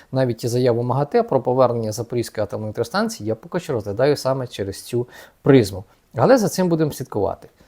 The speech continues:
Наступна дуже цікава новина, яка стосується, знову ж таки, Європейського Союзу і прояву самостійності його, ну і навіть вона не остання, ця новина, їх буде кілька,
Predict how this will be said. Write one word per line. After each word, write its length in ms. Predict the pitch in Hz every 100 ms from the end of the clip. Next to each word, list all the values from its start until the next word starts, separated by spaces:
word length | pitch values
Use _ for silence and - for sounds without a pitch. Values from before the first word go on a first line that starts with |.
| _ -
Наступна 720 | 175 - 262 220 127 107 123 _ -
дуже 300 | 131 165 127
цікава 420 | - - 127 117
новина, 360 | 117 139 208 208
яка 180 | 139
стосується, 420 | 123 135 131 120 110
знову 240 | 143 135
ж 100 | -
таки, 180 | 110 113
Європейського 540 | 117 120 123 - 110
Союзу 340 | - 139 120 110
і 100 | 110
прояву 500 | - 131 107 101 98 - - - - _ -
самостійності 1160 | - 151 147 120 - 170 247 277 170 - 147
його, 360 | 139 110 110 95
ну 160 | 120 156
і 40 |
навіть 320 | 143 127 113
вона 160 | 120 117
не 100 | 120
остання, 400 | 131 - 95 87
ця 140 | -
новина, 300 | 90 90 87
їх 160 | 104 107
буде 220 | 113 110
кілька, 400 | - 247 247 139